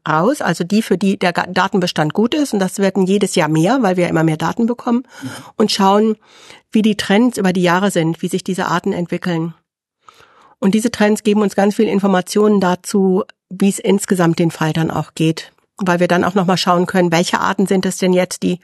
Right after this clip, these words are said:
Speaker 1: zurückgehen, welche sind es, die zunehmen. Es gibt auch eine Handvoll, die zunehmen.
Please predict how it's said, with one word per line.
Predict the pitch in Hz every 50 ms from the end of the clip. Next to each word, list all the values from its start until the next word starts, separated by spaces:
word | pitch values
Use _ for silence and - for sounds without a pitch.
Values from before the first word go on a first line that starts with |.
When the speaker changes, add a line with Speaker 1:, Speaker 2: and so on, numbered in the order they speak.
| _ -
Speaker 1:
zurückgehen, | - 190 180 202 208 - - 214 208 208 202
welche | 185 180 175 - 190 180 _
sind | - - 202 185 190 196 185 -
es, | 175 -
die | - 175
zunehmen. | - - - 254 247 233 233 247 262 -
Es | 175 -
gibt | - 208 - 196
auch | 185 190
eine | 185 180 170
Handvoll, | 185 190 180 - 185 180
die | 175 175 -
zunehmen. | - 220 208 214 202 202 202 214 220